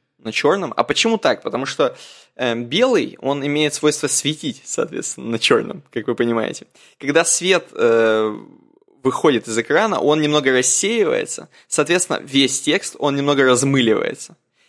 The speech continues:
И поэтому глазам тяжело именно воспринимать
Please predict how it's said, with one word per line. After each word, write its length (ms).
И 60
поэтому 460
глазам 460
тяжело 680
именно 600
воспринимать 680